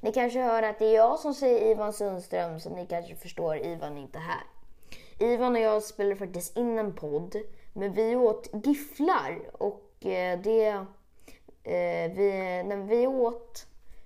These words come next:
eh, lät det lite för mycket. Det blev lite smask där.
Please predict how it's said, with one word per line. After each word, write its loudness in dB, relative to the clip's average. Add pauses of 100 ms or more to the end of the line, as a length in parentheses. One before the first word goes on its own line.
(180)
eh, -2
lät -2
det -4
lite -2
för -2
mycket. -2 (1080)
Det -8
blev 0
lite -4
smask -6
där. -6